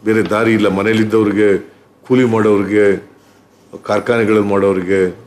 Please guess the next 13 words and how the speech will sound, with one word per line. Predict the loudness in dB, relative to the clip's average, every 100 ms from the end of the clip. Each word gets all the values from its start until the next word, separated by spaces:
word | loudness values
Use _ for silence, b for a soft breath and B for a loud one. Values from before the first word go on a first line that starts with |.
| -6
ಗಾರ್ಮೆಂಟ್ಸ್ಗಳಲ್ಲಿ | -2 0 0 -2 -2 -2 -2
ಕೆಲಸ | -6 -6
ಮಾಡ್ತಕ್ಕಂಥವ್ರಿಗೆ, | -4 -6 -8 -10 -10 -8 -8 -6 -6 -6 -10 B B B -6
ಸಣ್ಣ | -6
ಕೈಗಾರಿಕೆಗಳಲ್ಲಿ | -2 0 2 0 0 -4 -4 -4
ಕೆಲಸ | -6 -10 -8
ಮಾಡ್ತಕ್ಕಂಥವ್ರಿಗೆ, | -10 -10 -10 -12 -12 -10 -12 -10 -14 -8 -6
ಈ | -2
ವರ್ಗದ | -2 -2 -6
ಜನರಿಗೆ, | -4 -4 -2 -2 0 -2 -4 -10 _ b b b -10
these | -4
are | 0 0
all | 0